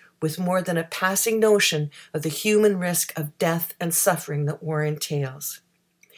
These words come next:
Here's one woman's story about what she saw when some of those wounded men came back from Dieppe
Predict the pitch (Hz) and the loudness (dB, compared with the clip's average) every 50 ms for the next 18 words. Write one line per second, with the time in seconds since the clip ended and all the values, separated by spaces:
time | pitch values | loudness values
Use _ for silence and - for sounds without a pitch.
0 | - - - - - - - - _ - - 262 262 247 - 220 220 214 214 214 | -20 -20 -20 -20 -20 -20 -20 -20 _ -6 -4 -2 0 0 2 4 6 6 6 6
1 | 208 185 190 180 180 175 175 170 - - - 180 156 147 147 147 147 147 156 156 | 4 2 0 -2 -2 -2 0 0 0 0 0 0 0 0 0 0 0 0 0 0
2 | - - 160 156 160 - - - - 202 202 202 - - 180 151 147 147 143 151 | 0 0 -2 -2 0 0 0 2 2 2 2 2 0 0 0 0 0 0 0 -2
3 | 160 156 151 - - 175 180 180 170 170 - 180 175 175 170 - 180 170 170 170 | -2 -2 -2 -2 -2 -2 -2 -2 -4 -4 -4 -4 -2 -4 -4 -4 -4 -2 -2 -2
4 | 175 165 151 156 151 147 147 151 147 - - 175 175 170 165 151 165 165 170 170 | -2 -4 -2 0 2 2 2 0 -2 -6 -6 -6 -4 -4 -2 -2 -2 -2 -2 -4
5 | - - 170 160 147 160 151 147 143 135 - - | -6 -8 -8 -6 -4 -2 -2 -2 -2 -2 -4 -10